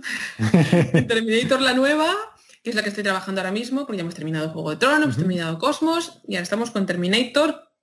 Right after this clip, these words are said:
Speaker 2: seis, con comillas, estoy haciendo comillas otra vez, porque no es la seis,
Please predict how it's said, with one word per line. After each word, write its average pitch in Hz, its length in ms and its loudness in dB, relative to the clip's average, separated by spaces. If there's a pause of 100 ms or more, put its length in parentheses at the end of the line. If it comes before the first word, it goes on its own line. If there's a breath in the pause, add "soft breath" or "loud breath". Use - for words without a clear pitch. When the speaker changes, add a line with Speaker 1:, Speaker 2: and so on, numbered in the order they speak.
(120)
Speaker 2:
seis, 269 800 0
con 190 160 -2
comillas, 220 300 -2
estoy 208 140 -4
haciendo 202 180 -2
comillas 196 240 -2
otra 190 140 -4
vez, 254 160 -4 (440 loud breath)
porque 196 220 0
no 170 80 2
es 170 80 0
la 170 100 0
seis, - 640 -2